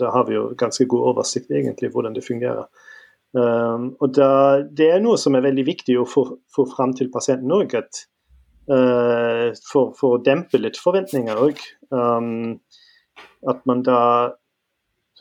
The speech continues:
sier det veldig tydelig at, at, eh, ja, du har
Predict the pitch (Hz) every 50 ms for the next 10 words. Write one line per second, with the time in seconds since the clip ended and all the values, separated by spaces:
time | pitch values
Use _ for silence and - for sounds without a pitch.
0 | - - - - - 147 135 127 120 127 156 170 156 139 - - 139 131 127 120
1 | 113 113 110 101 - _ - 123 120 - _ - - 135 127 120 120 117 120 117
2 | 117 117 110 - - _ - 127 120 120 131 127 - - _ _ - - _ _
3 | _ _ 202 180 _ - - 135 127 131 131 131 135 135 135 131 127 - -